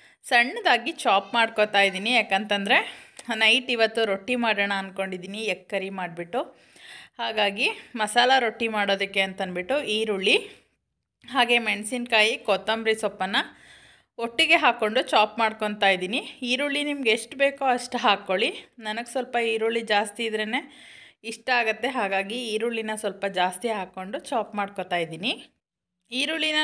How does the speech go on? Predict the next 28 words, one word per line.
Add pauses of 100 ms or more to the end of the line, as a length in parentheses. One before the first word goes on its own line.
ನಾವು
ಎಷ್ಟು (100)
ಸಣ್ಣದಾಗಿ (120)
ಚಾಪ್
ಮಾಡ್ಕೊತೀವೋ (120)
ರೊಟ್ಟಿನ
ಅಷ್ಟು
ಚೆನ್ನಾಗಿ (160)
ತಟ್ಕೊಬೋದು. (200)
ಇಲ್ಲ (140)
ಅಂತಂದರೆ (120)
ಸ್ವಲ್ಪ (140)
ರೊಟ್ಟಿ (640)
ಹರಿದೋದಾಗ
ಅನ್ಸುತ್ತೆ
ಅಂತ
ಅಂದ್ಬಿಟ್ಟು
ನಾನು
ಈ
ರೀತಿ (120)
ಚಾಪರಲ್ಲಿ (340)
ಚಾಪ್ (100)
ಮಾಡ್ಕೊಂಡಿದ್ದೀನಿ. (140)
ಬನ್ನಿ
ಇವಾಗ (640)
ಹಿಟ್ಟನ್ನು (100)
ರೆಡಿ (100)
ಮಾಡ್ಕೊಳ್ಳೋಣ.